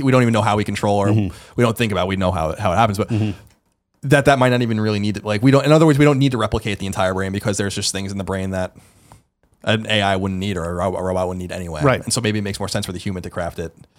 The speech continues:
Speaker 2: Right.
Speaker 1: in the image that, in, in which it, it, it, it fulfills the functions that it was designed to fulfill.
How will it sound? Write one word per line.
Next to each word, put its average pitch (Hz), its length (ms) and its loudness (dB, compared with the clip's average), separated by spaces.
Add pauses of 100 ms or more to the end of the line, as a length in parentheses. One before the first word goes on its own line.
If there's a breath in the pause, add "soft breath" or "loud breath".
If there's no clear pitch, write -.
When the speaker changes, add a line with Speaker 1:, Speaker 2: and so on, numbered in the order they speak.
Speaker 2:
Right. 120 240 -2
Speaker 1:
in 117 140 0
the 101 120 -2
image 98 260 -4
that, 92 260 -2 (100)
in, 101 360 -6
in 101 180 -10
which 101 220 -4
it, 95 120 -6 (140)
it, 95 240 -6
it, 98 240 -8
it 101 200 -8 (360)
fulfills 104 400 -4
the 101 80 -12
functions 95 340 -8
that 90 80 -6
it 90 40 -6
was 92 120 -10
designed 90 260 -8
to 90 60 -10
fulfill. - 380 -12